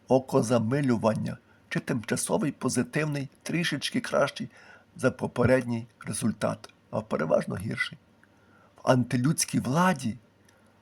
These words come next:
людина не зможе працювати. Хто був при владі, навіть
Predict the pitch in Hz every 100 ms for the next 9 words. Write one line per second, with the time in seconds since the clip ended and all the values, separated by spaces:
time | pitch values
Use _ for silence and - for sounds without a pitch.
0 | - 123 107 - 160 156 131 - _ _
1 | _ _ _ _ _ _ 113 110 107 107
2 | 104 127 127 - 117 113 - 101 110 110
3 | 156 - _ _ _ _ _ _ - -
4 | 139 107 143 131 - 131 139 175 185 147
5 | - - _ _ _ _ _ _ 143 147
6 | 131 -